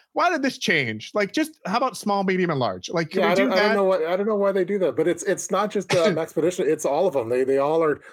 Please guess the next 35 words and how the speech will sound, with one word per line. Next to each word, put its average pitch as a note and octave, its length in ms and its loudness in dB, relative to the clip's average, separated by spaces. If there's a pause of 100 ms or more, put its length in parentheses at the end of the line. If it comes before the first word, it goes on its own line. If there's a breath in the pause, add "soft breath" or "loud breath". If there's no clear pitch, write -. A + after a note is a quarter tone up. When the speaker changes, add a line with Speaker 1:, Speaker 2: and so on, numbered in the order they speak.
(120)
Speaker 2:
totally D3 260 0
body C#3+ 300 -2
shaming C3+ 400 0
all A#2+ 180 0
of B2+ 80 0
these B2+ 180 -2
various B2 300 0
pouches A#2+ 460 -4
and A#2+ 120 -2
modules, A2+ 540 -4
and A2 200 -2
they, A2+ 80 0
Speaker 1:
Ex-, A#2 100 2 (100)
exactly. G3 160 0
Speaker 2:
something G3+ 300 4
needs G#3 180 4
to F#3+ 80 0
be F3+ 80 2
done E3 200 0
about D#3 260 -2
this. - 440 -12
<laughs> A3 40 2 (140)
Speaker 1:
Yes, F3+ 300 2 (100)
exactly. F3 540 0 (100)
Let's, F3+ 220 0 (120)
let's G#3 240 0
get A3+ 180 -2
to, G#3+ 160 0
to A3 140 -2
the A#3 120 2
tweets, C4+ 520 -4 (280 loud breath)
to A#3+ 120 2
the A#3 80 2
Speaker 2:
Yeah. G3 60 4
Speaker 1:
Twitters. G#3 420 2